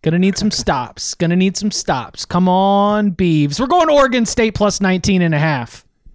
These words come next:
Justin Herbert's been bad. Oregon State is going to be spunky. There's no, I mean, I just don't see, uh,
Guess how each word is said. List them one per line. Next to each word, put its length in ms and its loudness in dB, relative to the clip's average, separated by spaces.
Justin 260 0
Herbert's 220 2
been 200 0
bad. 460 0
Oregon 360 2
State 500 0
is 180 0
going 280 2
to 40 0
be 120 -4
spunky. 640 -6
There's 220 0
no, 120 0
I 60 -2
mean, 240 2
I 120 -2
just 240 -4
don't 420 0
see, 840 0
uh, 520 4